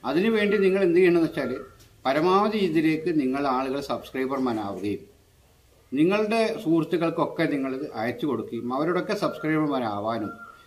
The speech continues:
കേൾക്കുന്ന ആരൊക്കെ, ആളുകളൊക്കെ തന്നെയും അതിനെ like ചെയ്യാനും നിങ്ങളുടെ comment box അതിലുണ്ട്, അത് നിങ്ങൾ കമന്റ് ചെയ്യാനുമുള്ള പാർട്ടുകളൊക്കെ ഉണ്ട്.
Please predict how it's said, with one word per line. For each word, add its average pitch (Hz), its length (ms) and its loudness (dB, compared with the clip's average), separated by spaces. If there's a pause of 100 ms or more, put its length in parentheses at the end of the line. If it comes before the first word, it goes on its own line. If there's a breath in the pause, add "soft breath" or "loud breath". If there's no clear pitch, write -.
(180 loud breath)
കേൾക്കുന്ന 226 540 2 (140)
ആരൊക്കെ, 190 280 2 (200)
ആളുകളൊക്കെ 151 500 0
തന്നെയും 110 360 -4 (800 soft breath)
അതിനെ 196 280 2 (240)
like 185 480 2
ചെയ്യാനും 131 380 2 (100)
നിങ്ങളുടെ 175 300 2 (100)
comment 175 440 4
box 208 340 -2
അതിലുണ്ട്, 151 420 0 (140)
അത് 135 100 -8 (100)
നിങ്ങൾ 143 160 -2 (120)
കമന്റ് 156 400 2
ചെയ്യാനുമുള്ള 110 460 -2 (1040 soft breath)
പാർട്ടുകളൊക്കെ 139 760 2
ഉണ്ട്. 95 120 -10